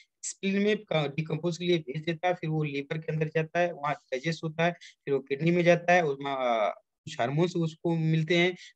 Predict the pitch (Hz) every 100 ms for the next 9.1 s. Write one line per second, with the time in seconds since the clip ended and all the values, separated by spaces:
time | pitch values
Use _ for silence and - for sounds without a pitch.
0 | - 151 - 135 160 170 175 180 175 175
1 | 165 175 170 - 165 160 156 165 131 135
2 | 160 151 147 160 160 143 135 - 285 _
3 | _ _ _ - 120 196 196 113 165 -
4 | - 131 107 104 - 156 247 233 214 185
5 | - 180 151 160 156 208 - 127 123 -
6 | _ _ _ - - 254 254 208 214 175
7 | 151 156 185 208 160 160 175 165 170 156
8 | - 180 202 180 185 226 190 180 185 175
9 | 175